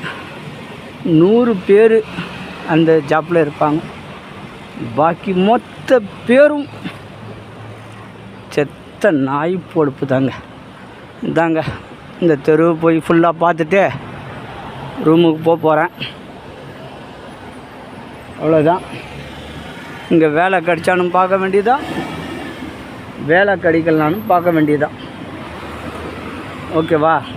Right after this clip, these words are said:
எப்படி? இங்க வேலை கிடைச்சாலும் பார்க்க வேண்டியதா, வேலை கிடைக்கலனாலும் பார்க்க வேண்டியதா. தான் லாஸ்ட்டு தெருவு. எத்தனை தெருவு, எத்தனை லைன் இறங்கி எழுதி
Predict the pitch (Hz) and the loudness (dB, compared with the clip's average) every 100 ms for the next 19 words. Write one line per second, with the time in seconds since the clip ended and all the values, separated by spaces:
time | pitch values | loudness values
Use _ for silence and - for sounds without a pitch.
0 | - - - - - - - - - - | -12 -14 -14 -16 -16 -14 -16 -16 -14 -14
1 | - - - - - 156 170 226 220 - | -16 -16 -16 -14 -2 2 2 2 -2 -12
2 | - 311 151 143 139 190 196 175 170 180 | -12 -6 0 2 4 4 4 2 2 4
3 | 175 165 180 180 175 180 208 240 190 196 | 4 4 2 2 0 2 0 2 4 4
4 | 175 165 160 156 151 175 202 180 160 147 | 4 2 2 2 2 0 2 2 4 4
5 | 131 135 131 - - - - - - - | 4 2 -4 -10 -18 -18 -18 -16 -16 -16
6 | - - - - 165 147 160 - - 151 | -16 -16 -8 0 2 4 2 0 -4 0
7 | - 147 151 - - - - - - - | 0 0 0 -6 -14 -14 -14 -14 -12 -12
8 | - - - - - - - - - - | -12 -12 -14 -14 -14 -14 -14 -14 -14 -14
9 | - - - - - - - - - 120 | -14 -14 -14 -14 -14 -14 -12 -14 -14 -14
10 | - - - - 135 135 139 - - 156 | -14 -14 -14 -6 -2 -2 -2 -6 0 2
11 | 131 - 156 175 160 - 160 139 143 165 | 2 2 4 4 2 0 0 2 4 4
12 | 180 175 151 156 160 156 156 160 | 4 4 4 4 4 4 4 4